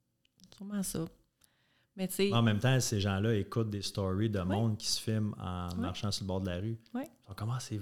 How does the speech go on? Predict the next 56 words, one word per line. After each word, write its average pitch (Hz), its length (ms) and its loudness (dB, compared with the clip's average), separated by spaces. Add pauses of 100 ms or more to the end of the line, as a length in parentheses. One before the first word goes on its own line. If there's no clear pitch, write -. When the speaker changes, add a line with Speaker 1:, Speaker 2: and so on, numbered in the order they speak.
Speaker 2:
c'est - 240 -18
bon 135 160 -4
ce - 120 0
qu'elle 101 160 -6
dit, 110 120 -8
c'est 101 220 -2
smart, 127 300 4
ça. » 117 240 -6
<laughs> - 40 -20
Tu - 120 -10
sais. - 40 -4 (240)
Speaker 1:
Mais 196 60 2
peut-être 262 240 0
qu'ils 233 160 4
se 180 80 0
disent 208 220 4
aussi, « 185 240 2
Oh - 40 6
my 196 160 4
God, 190 180 2
c'est 196 140 4
qui 196 220 -2
elle ? 202 240 6
Je 196 60 2
vais 175 60 2
aller 175 60 2
la 165 140 2
suivre. » 254 340 0
Tu 233 60 -8
sais, 240 100 2
mais 165 280 4
je - 80 -6
pense 180 240 -2 (140)
pas 220 100 -2
nécessairement 170 340 -2
que 165 60 -8
c'est 170 100 -2
positif, - 520 -12
qu'est-ce - 180 -10
qu'ils 156 140 -10
se 160 40 -10
disent. 160 120 -16 (380)
Speaker 2:
Ouais. 92 220 -6 (520)
Mais 98 100 -2
tout 95 120 -2
le 101 80 4
monde 101 200 2
le 95 80 2
fait 107 300 -2
ou 95 120 -2
tout - 140 -8
le 98 60 0
monde 92 160 -2
en 90 100 -2
consomme 95 600 -6 (160)
Speaker 1:
Ouais. 208 140 -4